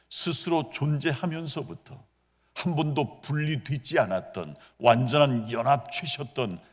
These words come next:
하나님이셨습니다. 삼위일체 하나님이셨습니다. 그런데 그런 그분이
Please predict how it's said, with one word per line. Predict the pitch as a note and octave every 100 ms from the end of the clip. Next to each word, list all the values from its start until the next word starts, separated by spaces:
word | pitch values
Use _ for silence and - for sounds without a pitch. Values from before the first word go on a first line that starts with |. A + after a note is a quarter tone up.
| _
하나님이셨습니다. | - C3+ B2 C#3 C#3+ D3 C#3+ - - - - - _ _ _ _ _ _ _ _ _ _ _ _ -
삼위일체 | - - C#3 B2 A#2 A#2+ E3 F#3+ - -
하나님이셨습니다. | D3+ D3+ D3+ C#3+ C3+ - - - - - - _ _ _ _ _ _ _ _ _ _ _ _ _ _ _ _ _ _ _ _ _ _ _ _ _ _ _ _ _ _ _ _ _ _ _ _ _ _ _
그런데 | - - F#2 - _
그런 | - B2 B2 C3
그분이 | - - -